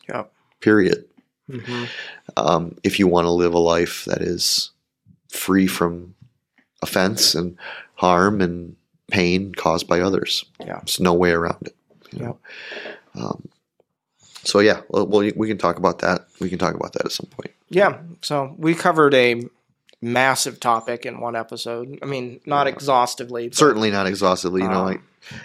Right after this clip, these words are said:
Speaker 2: I was trying to think about back, like, if you could catalog or categorize all of the,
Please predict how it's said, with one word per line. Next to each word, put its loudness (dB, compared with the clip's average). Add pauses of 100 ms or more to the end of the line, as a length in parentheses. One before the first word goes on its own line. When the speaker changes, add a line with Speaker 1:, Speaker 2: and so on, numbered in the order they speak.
(140)
Speaker 2:
I 4
was 4
trying 4
to -2
think -4
about 2 (260)
back, 0
like, -4 (400)
if -18
you 2
could -4
catalog 4
or -2
categorize 0
all -2
of -20
the, -2